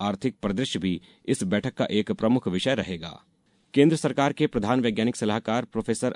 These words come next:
अजय कुमार सूद ने राष्ट्रीय प्रौद्योगिकी तत्परता मूल्यांकन ढांचे का अनावरण किया। इसे भारतीय उद्योग परिसंघ सीआईआई के सहयोग से विकसित किया गया है, ताकि अनुसंधान और उद्योग के बीच की दूरी को कम किया जा सके। यह प्रयोगशाला में बनी अवधारणा से लेकर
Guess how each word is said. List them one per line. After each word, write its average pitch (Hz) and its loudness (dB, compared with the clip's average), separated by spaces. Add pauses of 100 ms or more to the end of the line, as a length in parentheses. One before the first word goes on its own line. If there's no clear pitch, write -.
अजय 110 0
कुमार 104 0
सूद 110 -2
ने 113 2
राष्ट्रीय 107 0
प्रौद्योगिकी 107 -2
तत्परता 107 -4
मूल्यांकन 95 0
ढांचे 95 -6
का 104 -2
अनावरण 92 -4
किया। 85 -8 (260)
इसे 135 4
भारतीय 120 2
उद्योग 117 0
परिसंघ 127 0
सीआईआई 104 0
के 101 0
सहयोग 113 -2
से 98 -4
विकसित - -8
किया 90 -2
गया 85 -4
है, 87 -8 (200)
ताकि 117 0
अनुसंधान 110 0
और 104 -2
उद्योग 104 -4
के 104 -2
बीच 101 -2
की 98 -6
दूरी 98 -2
को 127 -6
कम 95 -2
किया 92 -4
जा 90 -4
सके। 92 -8 (260)
यह 110 2
प्रयोगशाला 107 0
में 117 0
बनी 110 2
अवधारणा 98 0
से 101 -6
लेकर 110 0